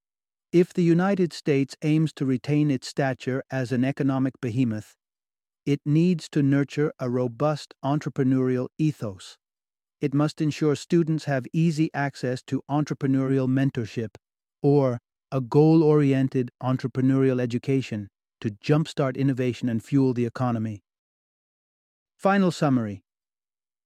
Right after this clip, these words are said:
The central premise of this book. In the United States, the crème de la crème of students from premier universities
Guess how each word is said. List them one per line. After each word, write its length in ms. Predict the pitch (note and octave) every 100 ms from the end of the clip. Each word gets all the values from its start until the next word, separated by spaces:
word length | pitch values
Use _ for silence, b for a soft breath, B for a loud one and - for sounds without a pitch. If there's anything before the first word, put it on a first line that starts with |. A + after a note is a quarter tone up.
| _ _ _ _ -
The 80 |
central 380 | D#3+ A3+ A3 B3
premise 420 | - F#3 D#3 C#3
of 140 | C3+ A2+
this 180 | C3 -
book. 340 | B2+ G#2+ - _ _ _ _ _ _ _ _ _ _ _ -
In 140 | F3+
the 60 | G#3
United 460 | G3 F3+ E3+ D#3+
States, 600 | - - D#3 A#2+ - - _ _ _ _ _ -
the 100 | C#3+
crème 340 | - G3 G3+
de 80 | F#3+
la 120 | F3+
crème 400 | - E3+ D#3+ C#3
of 120 | A#2+
students 500 | - - D#3+ C3+ B2+
from 240 | - C3+ B2+
premier 380 | E3+ E3 D#3+
universities 1000 | D3 C#3+ C#3+ C3 C#3+ C3 A#2 A#2 G#2+ A2+